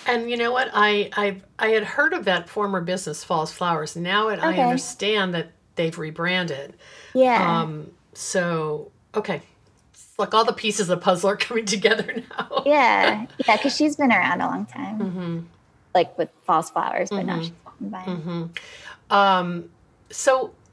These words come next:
Speaker 1: in Philadelphia, because obviously I was just thinking about it, when you started doing the videos, it was, like, probably March or April. It was still kind
Speaker 2: Yeah.
Speaker 1: of winter, right? I mean, what, what is the seasonality issue for you and, and,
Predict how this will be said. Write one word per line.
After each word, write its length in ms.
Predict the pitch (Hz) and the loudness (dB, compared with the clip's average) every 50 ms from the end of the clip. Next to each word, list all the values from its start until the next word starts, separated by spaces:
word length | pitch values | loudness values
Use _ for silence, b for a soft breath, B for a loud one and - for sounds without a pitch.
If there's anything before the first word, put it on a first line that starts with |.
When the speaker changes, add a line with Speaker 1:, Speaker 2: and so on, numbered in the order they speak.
| _ | _
Speaker 1:
in 200 | 294 330 349 349 | 0 2 2 2
Philadelphia, 760 | - 302 247 214 180 175 165 165 175 170 165 170 160 156 151 | 2 2 2 2 2 0 -2 -2 -2 -4 -2 -2 -2 -4 -6
because 380 | - 196 185 - - 214 214 - - | -10 -12 -10 -4 -2 -2 -2 -2 -2
obviously 440 | - 208 202 220 208 208 - 185 160 | -2 -2 0 0 -2 -2 -2 -4 -4
I 40 | 156 | -4
was 100 | 165 - | -4 -6
just 220 | - - - - | -8 -8 -6 -4
thinking 240 | 208 196 208 - 196 | -4 -4 -4 -6 -4
about 160 | 160 151 147 | -4 -4 -4
it, 60 | 147 147 | -4 -6
when 100 | 165 165 | -8 -8
you 60 | 165 | -8
started 360 | 170 - - 190 196 202 180 | -8 -2 0 2 2 2 0
doing 200 | 165 175 165 165 | -2 -4 -4 -4
the 80 | 160 160 | -4 -4
videos, 400 | 160 170 170 180 160 151 - 156 | -4 -4 -4 -2 -4 -4 -6 -8
it 60 | - | -10
was, 160 | 170 165 170 - | -10 -8 -6 -6
like, 180 | 170 165 - | -8 -8 -8
probably 260 | - - 170 175 170 | -10 -10 -8 -6 -8
March 520 | 165 151 147 151 151 156 180 196 196 - - | -8 -8 -6 -4 -2 -2 -2 -4 -4 -6 -8
or 180 | - 160 160 | -8 -8 -8
April. 600 | 151 - 185 196 196 - 180 160 156 147 151 - B B B B B B B B | -8 -6 -8 -8 -6 -4 -4 -4 -2 -4 -4 -6 B B B B B B B B
It 60 | 202 | 0
was 180 | 202 208 208 | 0 0 0
still 220 | - - - 254 233 | 0 0 0 0 0
kind 200 | - - 190 170 | 2 -2 -2 -2
Speaker 2:
Yeah. 60 | 143 | -2
Speaker 1:
of 80 | - 156 | -6 -8
winter, 600 | 147 147 160 220 285 294 - - - - - - | -8 -4 -4 -4 -4 -4 -6 -8 -8 -8 -8 -12
right? 340 | - 143 160 165 202 240 247 - | -10 -6 -4 -4 -4 -4 -6 -8
I 20 | 180 | -8
mean, 220 | 175 160 160 165 | -8 -8 -6 -4
what, 200 | 180 226 240 240 - - - | -4 -4 -6 -6 -14 -12 -8
what 160 | 214 247 302 | -8 -6 -4
is 140 | 339 339 - | -6 -6 -6
the 80 | 320 | -8
seasonality 880 | - - - - 214 196 190 180 160 151 151 165 185 190 175 160 139 143 | -8 -8 -8 -8 -8 -6 -4 -4 -2 -2 0 0 0 -2 -2 -4 -6 -8
issue 280 | 143 147 - - 147 139 | -10 -10 -8 -8 -10 -10
for 160 | - - 156 | -10 -10 -10
you 260 | 151 151 143 135 135 | -8 -6 -8 -8 -8
and, 200 | 147 151 147 135 - | -10 -12 -12 -12 -10
and, 280 | 170 170 151 147 143 | -10 -10 -10 -10 -14